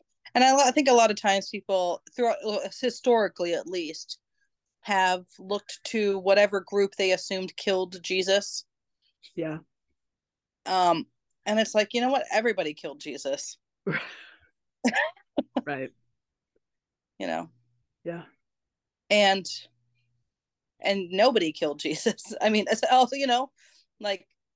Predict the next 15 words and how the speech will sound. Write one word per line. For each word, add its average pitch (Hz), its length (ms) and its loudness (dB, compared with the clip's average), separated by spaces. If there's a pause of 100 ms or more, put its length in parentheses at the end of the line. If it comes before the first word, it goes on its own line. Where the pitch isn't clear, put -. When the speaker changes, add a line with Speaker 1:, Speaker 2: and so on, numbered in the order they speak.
(120)
Speaker 1:
Jesus 220 420 -6
gave 214 240 2
himself 190 380 -2
as 175 80 -10
a 170 40 -12
sacrifice 165 920 -4 (260)
because 185 300 -2
Speaker 2:
Right. 156 80 -6
Speaker 1:
he 175 60 -4
loves 160 500 2 (320)
humanity. 190 640 0 (840)
Speaker 2:
Yeah. 151 100 -14 (1900)
Speaker 1:
He 220 160 -2
just - 640 2 (580)
knew 190 640 4